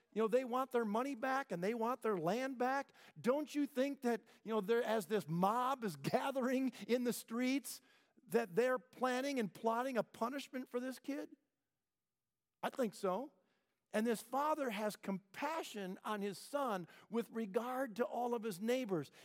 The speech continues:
He feels a tenderness for this boy a-, as he comes back, and he wants to reach that boy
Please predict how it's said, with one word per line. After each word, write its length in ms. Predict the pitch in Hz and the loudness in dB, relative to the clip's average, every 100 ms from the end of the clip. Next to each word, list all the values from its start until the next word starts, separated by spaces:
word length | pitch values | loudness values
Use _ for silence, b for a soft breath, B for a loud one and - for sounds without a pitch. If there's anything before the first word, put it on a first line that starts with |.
| B | B
He 160 | 240 233 | -4 -4
feels 420 | - 269 285 220 | -4 -4 -2 -4
a 100 | 226 - - | -6 -10 -12
tenderness 640 | 285 311 302 269 233 226 - | -6 -4 -4 -4 -6 -6 -8
for 80 | - | -6
this 200 | 208 180 | -4 -4
boy 380 | 156 247 254 160 B B - - | 0 2 2 -2 B B -6 -2
a-, 240 | 220 - | 0 0
as 160 | 208 - | -2 -2
he 140 | 233 | -6
comes 320 | - 226 190 | -4 -4 -2
back, 300 | 165 233 214 - | -2 0 -2 -4
and 100 | 196 | -4
he 80 | |
wants 300 | 226 226 226 - | 0 0 -2 -2
to 120 | 196 | -4
reach 420 | 170 294 311 - | 0 0 0 0
that 280 | 254 240 180 | 0 0 2
boy 400 | 240 277 202 | 2 4 2